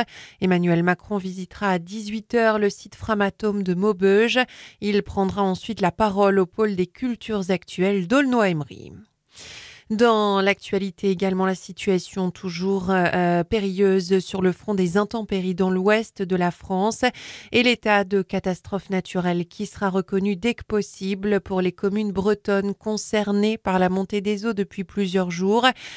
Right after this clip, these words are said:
Mille personnes environ ont dû être évacuées depuis lundi et trois départements ont été placés en vigilance rouge pour les crues,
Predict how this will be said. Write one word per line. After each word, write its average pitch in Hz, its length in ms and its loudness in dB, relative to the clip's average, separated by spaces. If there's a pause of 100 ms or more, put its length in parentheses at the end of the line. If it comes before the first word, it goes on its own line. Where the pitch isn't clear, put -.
(220)
Mille 277 400 4
personnes 208 440 -2
environ 185 360 -2
ont 196 60 -2
dû 208 120 -2
être 233 260 0
évacuées 196 540 0
depuis 190 400 -2
lundi 170 440 0 (340)
et 196 100 0
trois - 320 2
départements 190 720 -2
ont 180 40 -2
été 185 300 -2
placés 180 400 -2
en 175 80 0
vigilance 175 560 -2
rouge 220 320 -8
pour 180 220 -4
les 170 100 -2
crues, 214 380 -2